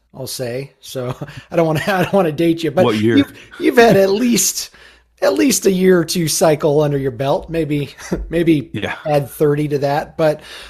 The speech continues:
Speaker 1: um, but you, without going there, what do you guys see at the end of every year? I mean, it, it seems like a lot of companies just get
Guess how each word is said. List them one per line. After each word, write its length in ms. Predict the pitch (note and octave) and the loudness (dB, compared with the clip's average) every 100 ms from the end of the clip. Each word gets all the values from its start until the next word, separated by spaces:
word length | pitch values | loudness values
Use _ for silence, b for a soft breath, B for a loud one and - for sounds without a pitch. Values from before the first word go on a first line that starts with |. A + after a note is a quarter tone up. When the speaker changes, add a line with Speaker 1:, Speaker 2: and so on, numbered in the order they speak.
| B | B
Speaker 1:
um, 760 | F#3+ E3 D#3 C#3+ C3+ C3+ F#3+ F3 - - | -2 0 2 0 -4 -8 -14 -16 -18 -18
but 560 | E3 B2 D#3 D3 D3 - _ | -16 -4 -2 0 -4 -12 _
you, 180 | F3+ G#3+ | -10 -8
without 320 | A#3+ A#3 G3+ | -2 0 2
going 260 | F3+ F3 C#3+ | 0 0 -2
there, 500 | C3 C#3+ D#3+ - _ _ _ _ _ _ _ _ _ _ | -4 -4 -8 -14 _ _ _ _ _ _ _ _ _ _
what 260 | - D#3+ E4 | -8 -2 2
do 60 | |
you 160 | E4+ F4 | 2 2
guys 260 | D#4+ D4 D#3+ | 2 0 -2
see 680 | - - A#3 F3 D3+ B2+ b b b b | -6 -6 -4 -4 -6 -10 b b b b
at 160 | D#3+ D#3 | -12 -4
the 140 | E3+ | -2
end 120 | F3+ | 0
of 80 | F#3 | 0
every 220 | F3 E3+ | 0 -2
year? 320 | C3+ E3+ B2 | -2 -2 -2
I 40 | A2+ | -4
mean, 160 | C#3+ | -6
it, 200 | C#3+ C#3+ | -8 -8
it 140 | D#3 C3+ | -10 -10
seems 360 | - F#3+ A3+ | -8 -6 -6
like 180 | F#3+ D#3+ | -6 -4
a 40 | C3+ | -6
lot 280 | C3 D#3 | -6 -8
of 80 | D3 | -8
companies 580 | - E3+ E3 C3+ C3+ A#2 | -10 -12 -10 -10 -10 -12
just 320 | - C#3+ - | -10 -10 -8
get 320 | D3+ C#3 - | -8 -8 -8